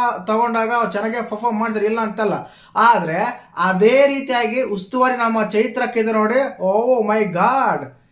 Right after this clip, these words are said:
ಎಷ್ಟೊಂದು ಅದೇನಂತೀವಿ ನಾವು, ಆಟಿಟ್ಯೂಡ್ ತೋರಿಸ್ತಾರೆ, ಎಷ್ಟೊಂದು ಇದು ತೋರಿಸ್ತಾರೆ ಅಂದ್ರೆ ಖಂಡಿತವಾಗ್ಲೂ ಅವರ ಒಂದು ಉಸ್ತುವಾರಿ ಸರಿ ಇರ್ಲಿಲ್ಲ ಅನ್ನೋದು ಹಂಡ್ರೆಡ್ ಪರ್ಸೆಂಟ್ ಕಡೋ, ಕಡೋ ಸತ್ಯ ಕೂಡ ಹೌದು. ಅದೇ ರೀತಿಯಾಗಿತ್ತು. ಇನ್ ಎಪಿಸೋಡ್ ಬಗ್ಗೆ ಇಟ್ಬಿಡೋಣ ಸಾಕು.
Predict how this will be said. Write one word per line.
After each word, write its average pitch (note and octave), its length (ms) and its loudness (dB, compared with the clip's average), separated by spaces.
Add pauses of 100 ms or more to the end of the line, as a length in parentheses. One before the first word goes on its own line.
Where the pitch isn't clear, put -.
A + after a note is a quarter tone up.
(220)
ಎಷ್ಟೊಂದು B3+ 640 -4
ಅದೇನಂತೀವಿ A3 720 0
ನಾವು, A3+ 480 0 (300)
ಆಟಿಟ್ಯೂಡ್ C#4+ 460 -4
ತೋರಿಸ್ತಾರೆ, C4 420 0
ಎಷ್ಟೊಂದು A#3+ 240 -4
ಇದು A#3+ 200 -4
ತೋರಿಸ್ತಾರೆ A#3+ 380 -2
ಅಂದ್ರೆ A3 240 -2
ಖಂಡಿತವಾಗ್ಲೂ B3 1040 -2 (220)
ಅವರ A3+ 240 4
ಒಂದು B3+ 260 2
ಉಸ್ತುವಾರಿ C4 540 0
ಸರಿ A3+ 300 2
ಇರ್ಲಿಲ್ಲ A#3+ 360 0
ಅನ್ನೋದು A#3+ 200 -2
ಹಂಡ್ರೆಡ್ A3+ 460 -2
ಪರ್ಸೆಂಟ್ A#3 280 -4
ಕಡೋ, A3 360 -2
ಕಡೋ A3 560 -2 (200)
ಸತ್ಯ A3+ 320 -2
ಕೂಡ B3 140 0
ಹೌದು. A3 640 2
ಅದೇ G#3 260 -2
ರೀತಿಯಾಗಿತ್ತು. A3+ 720 -2
ಇನ್ F3 140 -6
ಎಪಿಸೋಡ್ A3 340 -4
ಬಗ್ಗೆ A3+ 160 0
ಇಟ್ಬಿಡೋಣ A3 320 0
ಸಾಕು. G#3 520 -2